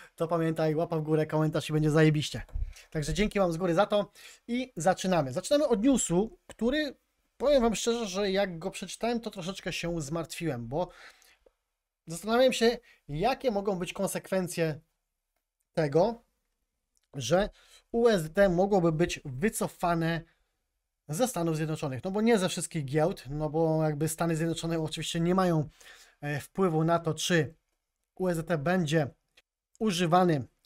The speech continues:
poza ich jurysdykcją, ale mogą go skancelować w Stanach.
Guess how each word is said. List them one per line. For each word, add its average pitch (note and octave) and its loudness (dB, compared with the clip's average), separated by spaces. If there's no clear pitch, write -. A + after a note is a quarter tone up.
poza F3+ 2
ich A3 -4
jurysdykcją, F3+ -4
ale G3 2
mogą F#3 -2
go E3 0
skancelować D#3+ -2
w - -14
Stanach. F3 -2